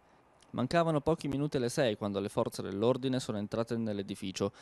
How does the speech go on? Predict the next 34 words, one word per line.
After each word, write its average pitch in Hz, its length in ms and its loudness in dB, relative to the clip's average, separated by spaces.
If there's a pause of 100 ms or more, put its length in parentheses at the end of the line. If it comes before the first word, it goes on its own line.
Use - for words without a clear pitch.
(140)
e, 98 160 -2
presentandosi 95 680 -2
davanti 104 320 -2
agli 104 120 -6
occupati, 113 540 -4 (200)
li - 120 0
hanno 110 180 4
invitati 120 420 -2
ad 127 80 -2
abbandonare 127 560 0
la 101 80 -4
struttura. - 580 -6 (640)
Le 117 140 0
famiglie, 165 480 0
dopo 117 180 0
aver 107 220 2
raccolto 113 500 0
le 92 100 -2
proprie 104 360 -4
cose, 117 400 0 (180)
hanno 135 220 2
abbandonato 131 560 0
la 101 80 0
palazzina 135 640 -2
senza 113 320 -4
opporre 127 360 4
alcuna 107 340 -2
forma 107 360 0
di 98 120 -6
resistenza 110 640 -4
nei 120 100 0
confronti 107 440 -2
dei 98 140 -2
militari. 101 520 -6